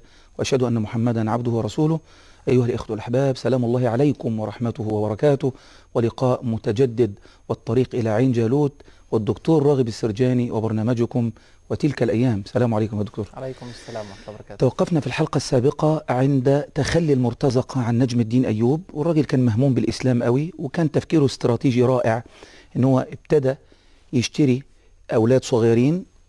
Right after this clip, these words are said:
Speaker 1: يعلمهم العربية، يطوعهم للتعامل مع كتاب الله سبحانه وتعالى وسنة رسول الله صلى الله عليه وسلم،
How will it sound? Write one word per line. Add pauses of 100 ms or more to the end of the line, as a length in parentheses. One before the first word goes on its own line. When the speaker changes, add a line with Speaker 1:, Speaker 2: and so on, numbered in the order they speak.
Speaker 1:
يعلمهم
العربية،
يطوعهم (440)
للتعامل
مع
كتاب
الله
سبحانه
وتعالى
وسنة
رسول
الله
صلى
الله
عليه
وسلم،